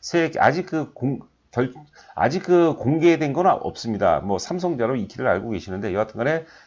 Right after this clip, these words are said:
티에스엠씨와 관계를 끊고 삼성전자와 계약을, 어, 맺는다라면 엄청난 어떤 그 삼성전자로부터의 어떤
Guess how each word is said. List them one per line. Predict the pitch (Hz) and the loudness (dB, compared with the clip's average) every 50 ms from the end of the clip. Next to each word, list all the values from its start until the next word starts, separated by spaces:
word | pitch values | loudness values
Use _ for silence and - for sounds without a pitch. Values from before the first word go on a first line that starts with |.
| _ _ | _ _
티에스엠씨와 | _ - 190 175 180 - 160 143 - - 143 135 | _ -4 -4 -4 -2 -4 -4 -4 -2 -4 -4 -4
관계를 | - 113 113 113 117 107 - | -2 -4 -2 -2 -2 -4 -4
끊고 | - 131 - - 113 90 73 - - - _ _ | -8 -10 -4 -2 -2 -2 -2 -4 -12 -20 _ _
삼성전자와 | - - - 175 175 160 170 156 143 117 131 135 131 131 | -20 -12 -6 -6 -6 -4 -4 -6 -4 -2 0 0 0 0
계약을, | - 101 101 104 107 123 135 131 117 110 - - - _ - | -2 -2 -2 0 0 0 -2 -2 -4 -6 -10 -18 -20 _ -12
어, | - 82 82 82 80 78 71 | -8 -6 -4 -4 -4 -4 -4
맺는다라면 | 92 110 123 127 101 101 95 104 127 135 107 85 | -4 -2 -2 -2 -2 0 -2 0 0 -2 -4 -2
엄청난 | 69 92 127 139 - - 175 185 196 175 139 | -4 -6 -6 -6 -6 -8 -4 -2 -2 -2 -2
어떤 | 120 - 123 117 110 | -4 -4 -6 -6 -4
그 | 113 | -6
삼성전자로부터의 | 101 - - 147 143 147 139 123 110 104 92 90 - - 120 117 117 117 117 - - - - _ _ | -6 -6 -8 -10 -8 -6 -6 -6 -4 -6 -6 -8 -6 -6 -4 -4 -4 -6 -10 -14 -20 -20 -20 _ _
어떤 | - 101 98 95 90 | -8 -6 -6 -6 -6